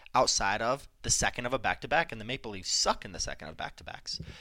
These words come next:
Finally, Sheldon Keefe got hired in Toronto. He played three straight games in December and in January, and he won 'em all. Granted, it was Detroit and the Devils and then the Islanders. He won three straight games.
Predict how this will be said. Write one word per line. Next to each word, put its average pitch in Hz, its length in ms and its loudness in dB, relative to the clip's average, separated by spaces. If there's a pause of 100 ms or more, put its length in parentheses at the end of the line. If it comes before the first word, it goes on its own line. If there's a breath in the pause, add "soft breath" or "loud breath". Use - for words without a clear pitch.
(300 loud breath)
Finally, 156 440 8
Sheldon 139 340 4
Keefe 123 240 -6
got 113 200 2
hired 110 200 0
in 110 100 -8
Toronto. 98 540 -6 (180 soft breath)
He - 140 -8
played 110 260 -2
three 135 180 -2
straight 135 300 2
games 120 300 -2
in 123 80 -6
December 110 460 0
and 123 100 0
in 123 80 -8
January, 107 380 0
and 107 80 -8
he 98 100 -6
won 104 240 2
'em 123 100 -2
all. 110 140 2
Granted, 107 420 -2
it 113 40 -2
was 101 160 -6
Detroit 117 420 0
and 123 100 -10
the 127 60 -4
Devils 110 460 0
and 104 100 -10
then 101 140 -4
the 110 180 0
Islanders. 104 600 -2 (260 loud breath)
He 120 140 -4
won 107 220 0
three 113 220 -6
straight 117 340 -2
games. 82 420 -6